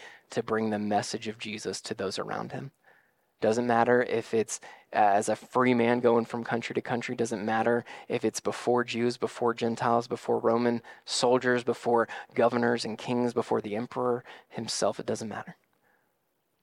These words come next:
Paul is focused on taking advantage of every opportunity to bring the message and the love of Jesus to the world around him. Is this true of us?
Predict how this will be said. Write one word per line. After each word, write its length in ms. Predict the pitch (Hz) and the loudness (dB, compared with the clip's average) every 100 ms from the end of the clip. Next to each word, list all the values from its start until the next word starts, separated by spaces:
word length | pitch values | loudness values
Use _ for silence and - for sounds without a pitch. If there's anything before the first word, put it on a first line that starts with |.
| _ | _
Paul 220 | - 117 | 2 4
is 120 | 117 - | 4 2
focused 420 | 113 107 113 - | 0 0 -4 -4
on 100 | 107 | -4
taking 320 | 113 113 113 | -6 -6 -6
advantage 340 | 110 107 104 | -6 -6 -6
of 120 | - - | -6 -4
every 380 | 113 - 117 - | -4 -2 -2 -2
opportunity 640 | 110 - 113 - 107 104 | -4 -6 -10 -8 -8 -8
to 140 | 107 | -10
bring 560 | - - 107 110 117 135 - - - | -10 -4 -2 -2 -4 -10 -20 -16 -8
the 80 | |
message 560 | 113 107 117 - 120 113 | -4 -2 -2 0 -2 -2
and 120 | 110 | -6
the 80 | 110 | -4
love 380 | 104 101 107 - | -2 -2 -2 -6
of 220 | - 110 | -10 -10
Jesus 420 | 104 107 107 107 | -8 -10 -8 -8
to 100 | - | -8
the 100 | - | -8
world 240 | - - - | -4 -4 -4
around 320 | - 139 139 | -4 -6 -8
him. 200 | 143 143 _ _ _ _ _ _ _ _ _ _ _ _ _ _ _ - _ _ _ _ _ _ - _ _ _ _ _ _ _ _ _ - | -10 -10 _ _ _ _ _ _ _ _ _ _ _ _ _ _ _ -20 _ _ _ _ _ _ -20 _ _ _ _ _ _ _ _ _ -6
Is 180 | 117 - | -6 -2
this 160 | 131 | -2
true 260 | - - 120 | -2 2 2
of 80 | 117 | 4
us? 380 | 127 - - | 0 -4 -14